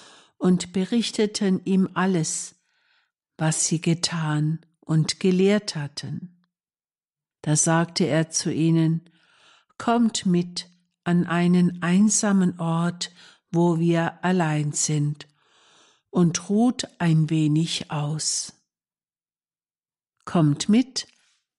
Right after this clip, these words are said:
an einen einsamen Ort und ruht ein wenig aus.“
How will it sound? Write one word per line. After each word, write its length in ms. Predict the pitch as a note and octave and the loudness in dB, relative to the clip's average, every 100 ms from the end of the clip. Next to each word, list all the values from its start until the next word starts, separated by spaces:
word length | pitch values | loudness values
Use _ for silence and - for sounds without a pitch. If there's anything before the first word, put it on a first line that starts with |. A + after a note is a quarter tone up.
| _ _ | _ _
an 240 | - D#3 - | -2 0 0
einen 480 | D#3 D#3 D#3 D#3+ - | -2 2 2 2 -2
einsamen 840 | - D#3 F3 G3 - F3+ D#3+ D3+ - | 0 2 4 2 2 0 0 0 -2
Ort 500 | C#3+ D3+ E3+ F3+ - _ _ _ _ _ _ _ - | -2 -2 -2 -6 -12 _ _ _ _ _ _ _ 0
und 340 | E3+ D3+ - | 2 2 -2
ruht 460 | F3+ G#3 G#3 - - | 0 2 0 -4 -8
ein 300 | - D#3+ D3+ | -2 0 2
wenig 560 | C#3+ D3 D3+ F3 - - | 0 0 0 -2 -6 -8
aus.“ 640 | D3 C#3 D3 - - - | -6 -6 -6 -4 -4 -8